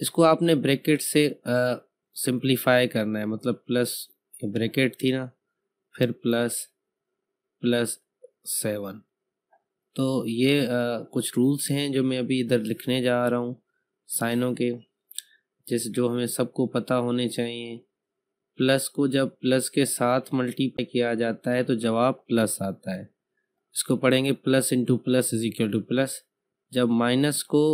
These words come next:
माइनस के साथ मल्टीप्लाई किया जाता है फिर भी जवाब प्लस आता है, और जब माइनस को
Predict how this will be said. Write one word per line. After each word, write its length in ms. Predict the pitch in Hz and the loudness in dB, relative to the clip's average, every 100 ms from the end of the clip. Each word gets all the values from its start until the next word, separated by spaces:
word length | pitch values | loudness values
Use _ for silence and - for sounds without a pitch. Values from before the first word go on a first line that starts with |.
| 127 - 117 | 0 -4 -2
माइनस 400 | 120 135 147 - | 2 2 0 0
के 140 | 143 | 0
साथ 360 | - 135 139 139 | 2 2 2 2
मल्टीप्लाई 640 | 135 127 135 - 135 131 | 0 0 0 2 2 2
किया 200 | 123 131 | 2 2
जाता 300 | 127 123 - | 2 0 0
है 100 | 127 | 0
फिर 220 | 120 117 | 0 -2
भी 140 | 110 117 | 0 0
जवाब 260 | 120 120 | 2 0
प्लस 360 | 120 - 120 113 | -2 -2 -2 -2
आता 280 | 117 110 - | -6 -8 -10
है, 140 | 131 135 _ _ _ _ _ _ _ _ _ _ _ - | -10 -12 _ _ _ _ _ _ _ _ _ _ _ -2
और 340 | 131 123 - - | 2 2 -2 -6
जब 300 | 110 123 117 _ - 110 | -2 0 -2 _ -8 -4
माइनस 440 | 120 123 143 151 | 0 2 2 0
को 220 | - 156 | 2 2